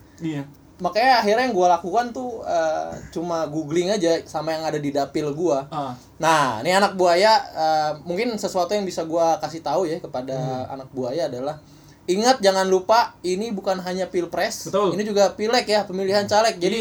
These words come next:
Speaker 1: Iya.
Speaker 2: ini yang harus lo, eh, teliti gitu.
Speaker 1: Iya.
Speaker 2: Karena,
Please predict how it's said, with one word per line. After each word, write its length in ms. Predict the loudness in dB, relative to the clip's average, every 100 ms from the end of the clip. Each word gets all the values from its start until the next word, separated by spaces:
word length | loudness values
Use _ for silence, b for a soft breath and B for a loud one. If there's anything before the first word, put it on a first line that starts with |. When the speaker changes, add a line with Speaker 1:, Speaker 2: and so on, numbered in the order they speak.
| 0
Speaker 1:
Iya. 320 | 2 2 0 0
Speaker 2:
ini 300 | 0 4 6
yang 380 | 8 8 6 4
harus 380 | 0 0 -2 -2
lo, 640 | 2 4 2 2 0 -2
eh, 320 | -2 0 0
teliti 560 | 0 -4 -2 -2 -2 -4
gitu. 80 | -4
Speaker 1:
Iya. 120 | -6 -8 B B B
Speaker 2:
Karena, 340 | 0 2 4